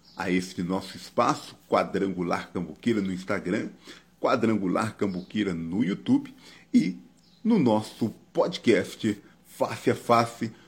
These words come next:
no Spotify, Google Podcasts, Apple Podcasts, Breaker e tantas outras plataformas. Acesse aí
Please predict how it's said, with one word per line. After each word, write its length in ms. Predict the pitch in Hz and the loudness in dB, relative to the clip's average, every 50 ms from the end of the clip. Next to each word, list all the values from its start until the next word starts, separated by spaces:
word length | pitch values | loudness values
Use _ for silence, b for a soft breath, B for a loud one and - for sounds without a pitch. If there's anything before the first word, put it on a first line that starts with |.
| B B | B B
no 220 | - 104 107 107 | -6 -2 -2 -2
Spotify, 760 | 101 - - - 143 165 175 - - - - 104 98 98 92 90 92 - b b b b b b b _ _ _ _ _ - | -2 -2 0 2 4 4 4 2 -2 0 0 2 2 0 -2 -6 -10 -14 b b b b b b b _ _ _ _ _ -10
Google 420 | 123 113 156 175 160 139 143 131 | -6 -2 0 0 2 4 4 4
Podcasts, 800 | 135 - 117 98 95 - - - 110 104 98 - - - - - - | 4 4 2 0 0 -4 -2 0 0 0 0 -2 -6 -12 -14 -16 -6
Apple 320 | - - 143 139 143 - 120 | 0 2 2 4 2 0 -4
Podcasts, 840 | - - - 123 110 90 - - - 101 92 92 92 - - 98 90 - - | -4 -2 -2 0 0 -2 -4 -6 -4 -4 -2 -4 -4 -8 -12 -14 -14 -14 -16
Breaker 680 | - 87 80 - 117 110 135 113 - - - - - - b b b b b b b b | -20 -10 -6 -4 -2 -2 -2 -4 -6 -8 -8 -8 -8 -8 b b b b b b b b
e 180 | - 156 143 135 - - - _ | -2 -2 -2 -2 -4 -12 -2 _
tantas 640 | - 120 120 123 123 120 120 - 113 107 98 87 - | 4 6 6 6 4 2 0 0 0 0 0 0 0
outras 380 | 101 101 - - 98 90 - - | -2 -2 -2 -2 -4 -4 -6 -6
plataformas. 640 | - 98 101 - 95 90 - - - - 87 - - | -4 -4 -2 -2 -2 -4 -6 -8 -16 -18 -14 -8 -4
Acesse 380 | 135 175 180 - 190 180 - - | -4 -4 -2 -2 -4 -2 0 0
aí 200 | 123 123 123 | 0 0 0